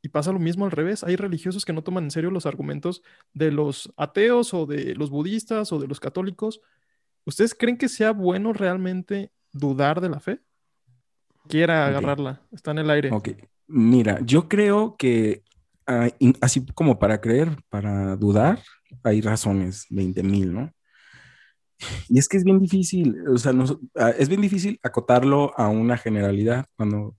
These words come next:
Speaker 2: cada uno de nosotros lo está viviendo de una forma personal y experiencial. Y creo que esa es una de las características que no se pueden alejar de la fe. Aunque compartimos, entre comillas, la misma fe,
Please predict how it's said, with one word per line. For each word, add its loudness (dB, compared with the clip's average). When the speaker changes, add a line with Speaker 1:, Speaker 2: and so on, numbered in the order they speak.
Speaker 2:
cada 4
uno 2
de 0
nosotros 0
lo -2
está -2
viviendo 2
de 2
una -2
forma -2
personal -4
y -2
experiencial. -10
Y 4
creo 4
que 6
esa 6
es 2
una 6
de 4
las 4
características 0
que -2
no 2
se 2
pueden 2
alejar -2
de -4
la -2
fe. -2
Aunque 6
compartimos, 0
entre -2
comillas, 0
la 0
misma 0
fe, 0